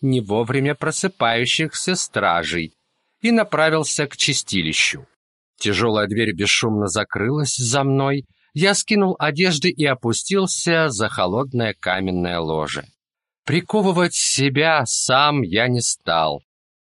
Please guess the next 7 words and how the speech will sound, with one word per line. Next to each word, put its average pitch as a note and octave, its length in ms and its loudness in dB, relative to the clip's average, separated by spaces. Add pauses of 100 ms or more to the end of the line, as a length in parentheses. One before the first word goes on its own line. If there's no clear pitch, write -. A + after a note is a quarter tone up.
(160)
Рука E3+ 380 0
со E3 140 -4
стилетом C#3+ 760 0
бестрепетно B2 800 -4
нашла A2 460 -2
нужное F#2+ 760 -2
подреберье. D#2+ 960 -4